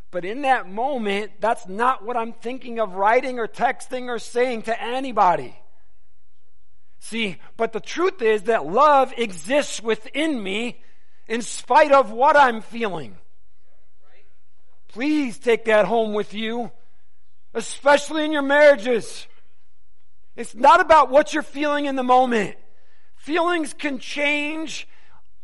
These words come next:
by anything. Anything can affect your feelings. In, in, when I pastored in Michigan, we were there for many years. Thank you, Jesus. We're in Tucson.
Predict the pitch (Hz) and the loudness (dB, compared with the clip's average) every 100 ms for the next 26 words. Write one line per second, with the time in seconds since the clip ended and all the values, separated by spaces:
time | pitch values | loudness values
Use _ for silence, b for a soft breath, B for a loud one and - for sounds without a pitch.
0 | - 262 285 277 330 370 403 214 240 214 | -4 4 4 4 -2 0 0 -2 -4 -2
1 | 147 104 - - - - - - 320 427 | -4 -8 -10 -10 -10 -10 -10 -2 2 2
2 | 427 370 349 285 285 - 277 277 220 247 | 2 0 2 2 2 4 2 2 0 2
3 | 220 170 - - 294 349 294 220 139 107 | 2 0 -6 -8 2 4 6 2 -2 -8
4 | - - - - - - - - - - | -10 -10 -10 -10 -10 -10 -10 -10 -10 -2
5 | 269 285 254 247 247 240 254 262 269 294 | 0 0 -2 -4 -4 -6 -2 0 0 0
6 | 311 349 359 240 226 - - 220 190 214 | -2 -4 -6 -6 -8 -8 -8 -8 -6 -6
7 | 226 208 220 214 185 196 202 196 214 214 | -4 -2 -2 -4 -6 -6 -6 -4 -4 -4
8 | - 160 170 156 175 165 - 180 151 196 | -8 -12 -12 -12 -12 -12 -12 -10 -10 -10
9 | 180 175 | -8 -8